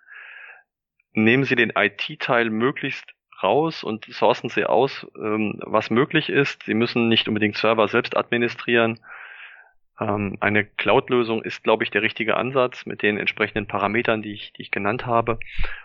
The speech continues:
Und ansonsten unbedingt, ähm, eine Organisationsleitung aufbauen. Seien Sie als Geschäftsführer Ansprechpartner für Ihre Orga-Leiter. Nehmen Sie sich die Zeit, gehen Sie in die, in den Dialog. Ein, ein, ein Orga-Leiter braucht einen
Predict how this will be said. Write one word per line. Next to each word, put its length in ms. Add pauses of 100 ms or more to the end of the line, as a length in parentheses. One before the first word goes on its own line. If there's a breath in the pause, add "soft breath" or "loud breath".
Und 100
ansonsten 520
unbedingt, 680
ähm, 500
eine 220
Organisationsleitung 960
aufbauen. 580 (320 loud breath)
Seien 380
Sie 180
als 180
Geschäftsführer 800 (1120 loud breath)
Ansprechpartner 760
für 140
Ihre 300
Orga-Leiter. 640
Nehmen 220
Sie 100
sich 120
die 140
Zeit, 400
gehen 180
Sie 140
in 120
die, 260 (260 loud breath)
in 100
den 160
Dialog. 580
Ein, 200
ein, 300
ein 160
Orga-Leiter 680
braucht 460
einen 440